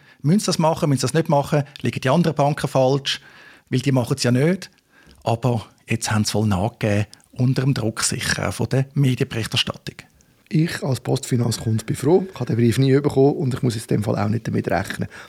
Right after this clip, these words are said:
Speaker 2: dass er kommt. Martin, du hast auch noch etwas gesehen.
Speaker 1: Eine weitere Rückmeldung ist vom Zahlenklaus, also das Pseudonym. Das ist für mich immer ein bisschen gewöhnungsbedürftig, wenn sich Leute unter Pseudonym melden. Ist völlig okay, dürfen es natürlich, aber immer noch ein bisschen gewöhnungsbedürftig.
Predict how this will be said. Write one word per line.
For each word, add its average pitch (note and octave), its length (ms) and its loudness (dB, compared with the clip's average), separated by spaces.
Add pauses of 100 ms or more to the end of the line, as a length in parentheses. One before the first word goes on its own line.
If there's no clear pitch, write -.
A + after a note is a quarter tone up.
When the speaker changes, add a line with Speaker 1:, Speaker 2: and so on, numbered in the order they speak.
Speaker 2:
dass - 140 -4
er - 60 -2
kommt. - 420 -6 (600)
Martin, C3 300 0
du B2 80 0
hast A2+ 100 0
auch A#2 60 2
noch A#2+ 80 2
etwas A#2+ 240 -2
gesehen. B2 300 -8 (640)
Speaker 1:
Eine B2 120 -2
weitere D#3 280 2
Rückmeldung C3+ 640 2
ist B2+ 400 0
vom B2+ 280 -2
Zahlenklaus, E3+ 1000 0 (460)
also C3+ 180 -2
das B2+ 120 -6
Pseudonym. C3 720 2 (320)
Das C3+ 60 0
ist B2 80 -2
für B2+ 60 0
mich B2+ 200 2
immer D3 160 4
ein - 40 -4
bisschen C3+ 140 0
gewöhnungsbedürftig, C#3+ 840 0
wenn C3+ 180 4
sich C3+ 180 -2
Leute C#3 280 0
unter C3+ 100 2
Pseudonym C#3 520 2
melden. B2+ 320 2 (180)
Ist - 160 0
völlig D3+ 260 2
okay, C#3+ 320 2
dürfen D3 300 0
es - 80 -4
natürlich, C#3+ 440 2 (680)
aber A#2 420 -2
immer A#2+ 160 2
noch A#2 80 2
ein - 40 -8
bisschen A#2+ 100 -4
gewöhnungsbedürftig. A#2+ 880 -2